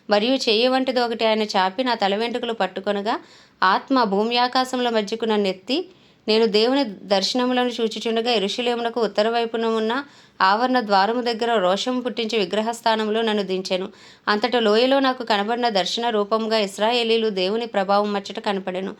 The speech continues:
నరపుత్రుడా, ఉత్తర వైపు తేరి చూడమని యెహోవా నాకు సెలవీయగా, నేను ఉత్తర వైపు తేరి చూచితిని. ఉత్తరపు వైపున బలిపీఠము గుమ్మము లోపల రోషము పుట్టించు ఆ ఈ విగ్రహము కనబడెను. అంతటా ఆయన నాతో ఇలాగు సెలవిచ్చెను, "నరపుత్రుడా, వారు చేయు దానిని నీవు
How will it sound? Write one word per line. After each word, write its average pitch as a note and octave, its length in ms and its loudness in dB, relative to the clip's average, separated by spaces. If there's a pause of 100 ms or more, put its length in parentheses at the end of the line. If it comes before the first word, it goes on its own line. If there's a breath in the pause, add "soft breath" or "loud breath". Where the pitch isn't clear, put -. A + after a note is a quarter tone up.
(320 loud breath)
నరపుత్రుడా, A#3+ 640 2
ఉత్తర A3+ 320 0
వైపు B3 260 0
తేరి A3 400 0
చూడమని A3+ 300 0
యెహోవా G#3+ 400 0
నాకు A3+ 200 -2
సెలవీయగా, G3 600 0
నేను G3 300 -2 (500 soft breath)
ఉత్తర G#3 300 2
వైపు C4 280 2
తేరి G#3 380 2
చూచితిని. G3 380 -2
ఉత్తరపు A#3+ 440 -2
వైపున B3 320 2
బలిపీఠము A3 580 0
గుమ్మము G3+ 400 -2
లోపల G3+ 400 2
రోషము F#3+ 420 0
పుట్టించు A3 840 -4 (1600 soft breath)
ఆ G#3 80 4
ఈ A3+ 220 2
విగ్రహము A#3 580 2 (100)
కనబడెను. F#3+ 480 0 (140)
అంతటా A#3 320 2
ఆయన A3+ 220 2
నాతో G3 300 0
ఇలాగు A3 340 2
సెలవిచ్చెను, G3 600 -4
"నరపుత్రుడా, A3+ 640 0
వారు G#3+ 220 2
చేయు G#3 340 0
దానిని A3+ 380 0
నీవు G#3+ 200 0